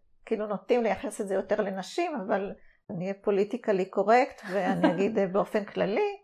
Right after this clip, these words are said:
Speaker 2: כן.
Speaker 1: שנניח, אה, ה-, האדם שמאופיין באישיות יותר היסטריונית, ברגע שתהיה הסיטואציה הזאת שתיארנו קודם, של, אה, איום בפיטורין וזה,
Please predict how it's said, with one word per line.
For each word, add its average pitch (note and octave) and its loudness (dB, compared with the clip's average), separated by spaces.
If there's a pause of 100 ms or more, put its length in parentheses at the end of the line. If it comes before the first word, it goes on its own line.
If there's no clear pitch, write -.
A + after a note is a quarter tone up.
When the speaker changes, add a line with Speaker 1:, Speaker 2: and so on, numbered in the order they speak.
Speaker 2:
כן. F#3 -6 (180)
Speaker 1:
שנניח, A3+ -4
אה, F#3+ -6 (720)
ה-, F#3+ -2 (280)
האדם A3 0 (200)
שמאופיין G3+ -4
באישיות A3 -2
יותר G#3+ 0
היסטריונית, D4 0 (360)
ברגע G#3+ 6
שתהיה G#3 2
הסיטואציה A3 2
הזאת G3 2
שתיארנו G3 4
קודם, F3+ 6
של, F3+ 0
אה, E3 4
איום G3 2
בפיטורין A3 0
וזה, E4+ 2